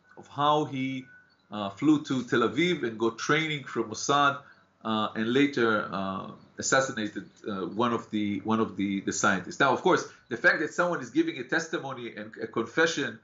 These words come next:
uh, maybe under torture, doesn't mean this is not a proof. But I would say that the overall, uh, research that, uh, I have, uh, I have done, it took me eight years to write, uh, Rise and Kill First.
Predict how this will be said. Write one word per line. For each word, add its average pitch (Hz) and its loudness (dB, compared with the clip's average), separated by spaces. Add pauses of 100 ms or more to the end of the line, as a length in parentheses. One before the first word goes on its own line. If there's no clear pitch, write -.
(320)
uh, 107 -2
maybe 131 0
under 120 4
torture, 160 0
doesn't 135 2
mean 135 -10 (200)
this 139 -10
is 117 -10
not 135 -4
a 113 -4
proof. - -6 (120)
But 123 0
I 139 6
would 156 0
say 151 4
that 120 -2
the 127 -4
overall, 156 2 (400)
uh, 113 0
research 143 0
that, 113 0
uh, 113 2
I 127 0
have, 110 -8
uh, 107 0
I 107 -2
have 110 -4
done, 143 2
it 101 -12
took - -12
me 101 -14
eight 110 -2
years 139 0
to 120 -6
write, 107 0
uh, 98 -4
Rise 107 0
and 95 -10
Kill 101 -2
First. 127 0